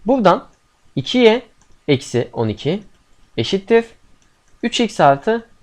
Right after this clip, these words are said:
altı gelir. Hepsini bir yerde toplarsam arkadaşlar,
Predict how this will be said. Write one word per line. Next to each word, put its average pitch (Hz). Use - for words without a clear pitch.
altı 131
gelir. 117
Hepsini 240
bir 208
yerde 190
toplarsam 190
arkadaşlar, 117